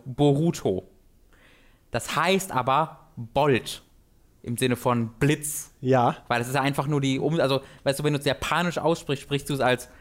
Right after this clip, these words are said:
Speaker 1: ich, ich spreche es nicht korrekt jetzt aus, aber man spricht es am ehesten wie Boruto aus.
Speaker 2: Ja.
Speaker 1: Boruto.
Speaker 2: Ja.
Speaker 1: Was halt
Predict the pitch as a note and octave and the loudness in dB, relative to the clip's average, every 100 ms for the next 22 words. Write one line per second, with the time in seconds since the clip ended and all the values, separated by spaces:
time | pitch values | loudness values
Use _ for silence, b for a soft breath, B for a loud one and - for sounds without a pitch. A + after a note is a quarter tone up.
0 | B B2 - - B2 - D3 D#3 C#3+ - | B -12 -12 -12 -10 -6 -4 -4 -4 -2
1 | C#3+ - B2+ - A#2+ C3+ - A#2+ A#2+ A2+ | -4 -2 -4 0 0 0 -2 -2 0 0
2 | - A#2+ - C#3+ C#3 C3 C3+ C#3+ C#3+ C3 | -2 -4 -4 -6 -2 -4 0 -2 -2 -2
3 | B2+ B2 B B - C3+ C#3 - G2+ F#2+ | -2 -2 B B -2 0 0 -2 -4 -4
4 | - - - A#2+ A#2 A2+ F3+ C#3 D3 C#3+ | -14 -18 -2 2 4 4 2 0 -2 -4
5 | F2+ - _ B2 A#2+ B2+ B2+ A#2 | -12 -14 _ -2 0 2 0 -2